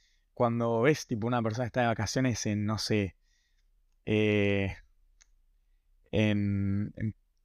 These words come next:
en Punta Cana y, no sé, eh, o se fueron a otro país, o tienen no sé cuántos autos, y ves todo eso que es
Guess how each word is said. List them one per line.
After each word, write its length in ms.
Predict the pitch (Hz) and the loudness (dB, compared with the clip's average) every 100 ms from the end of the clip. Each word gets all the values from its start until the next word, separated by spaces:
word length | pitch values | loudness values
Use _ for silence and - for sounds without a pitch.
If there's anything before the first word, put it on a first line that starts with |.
| _ | _
en 920 | 104 101 104 101 101 101 98 101 98 - _ | -6 -4 -4 -4 -4 -4 -6 -6 -8 -12 _
Punta 360 | 127 127 123 110 | -2 0 2 2
Cana 560 | 123 127 135 135 135 - | 4 2 2 0 -2 -2
y, 380 | 107 104 104 104 | -2 -2 0 -2
no 120 | 113 | -4
sé, 400 | - 110 101 - | 0 0 0 -4
eh, 440 | - - - 50 - | -8 -10 -10 -14 -10
o 80 | 104 | -8
se 120 | 101 | -4
fueron 180 | 98 123 | 0 0
a 40 | |
otro 180 | 120 113 | 2 2
país, 540 | 104 110 123 131 - - _ _ _ - | 2 4 4 2 -2 -14 _ _ _ -6
o 120 | 101 | -2
tienen 380 | 117 120 113 107 | -2 -2 -2 -2
no 100 | 107 | -2
sé 140 | 110 | -2
cuántos 380 | 107 120 117 110 | -2 0 -2 2
autos, 540 | 127 127 139 131 - _ _ _ _ _ | 2 4 2 2 -2 _ _ _ _ _
y 80 | 117 | 0
ves 160 | 135 139 | 2 2
todo 220 | 143 139 | 0 2
eso 260 | 147 - 135 | 2 2 2
que 280 | 117 113 123 | 2 2 0
es 240 | - - | -2 -10